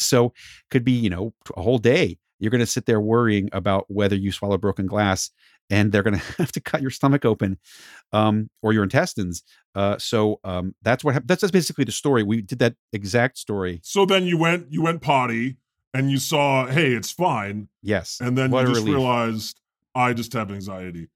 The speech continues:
Speaker 1: Right.
Speaker 2: Dear listener, if, if you're looking for actionable things to take away from this podcast, if you're worried that maybe you ate a whole bunch of broken glass, just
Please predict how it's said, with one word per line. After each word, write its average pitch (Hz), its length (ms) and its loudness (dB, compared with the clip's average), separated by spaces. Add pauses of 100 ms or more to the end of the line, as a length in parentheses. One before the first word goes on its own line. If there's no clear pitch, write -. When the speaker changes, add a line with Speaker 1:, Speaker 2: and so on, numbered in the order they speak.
(240)
Speaker 1:
Right. 95 240 -2 (300)
Speaker 2:
Dear 175 160 6
listener, 143 580 0
if, 123 320 -2
if 131 220 -2
you're 139 80 0
looking 165 280 -6
for 139 220 -6
actionable 127 800 -2 (100)
things 131 340 -2
to 127 100 -6
take 135 200 0
away 127 360 2
from 110 220 -6
this 113 140 -2
podcast, 113 840 -4 (340)
if 143 180 0
you're 165 120 4
worried 180 420 4
that 135 160 -4
maybe 123 320 0
you 139 260 0
ate 120 80 0
a 120 60 0
whole 127 220 -6
bunch 123 260 -2
of 131 100 -2
broken 113 320 -2
glass, 101 440 -8 (800)
just - 340 -6